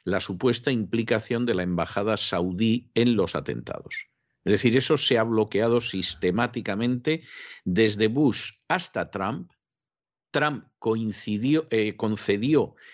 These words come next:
que esa investigación se abriera, pero a, a día de hoy yo creo que está absolutamente paralizada de nuevo bajo la administración Biden.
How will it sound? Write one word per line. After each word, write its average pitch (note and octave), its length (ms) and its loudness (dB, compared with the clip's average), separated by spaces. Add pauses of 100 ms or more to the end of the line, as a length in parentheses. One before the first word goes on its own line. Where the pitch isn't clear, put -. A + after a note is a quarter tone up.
(200)
que C3 140 2
esa - 180 -2
investigación G2 1160 0
se G#2+ 220 0
abriera, C#3+ 520 0 (600)
pero D3+ 640 2
a, D#2 160 -8 (380)
a F#2+ 100 -4
día G#2+ 240 2
de A#2 140 4
hoy D3 160 4
yo A2+ 160 -2
creo G2+ 160 -4
que A2 80 2
está A2 480 -2
absolutamente F#2+ 720 -2
paralizada G2 640 0
de G2 60 0
nuevo A2+ 280 2
bajo F2+ 220 -2
la D#2 80 -2
administración D2+ 640 -4
Biden. - 340 -10